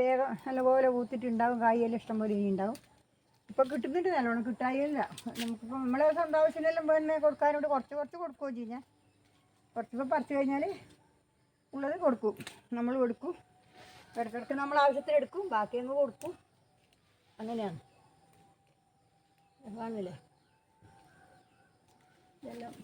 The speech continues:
പറിക്കാനുണ്ട്. എല്ലാവരും,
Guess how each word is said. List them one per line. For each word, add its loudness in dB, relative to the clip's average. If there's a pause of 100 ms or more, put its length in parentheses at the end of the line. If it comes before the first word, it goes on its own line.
പറിക്കാനുണ്ട്. -12 (3750)
എല്ലാവരും, -2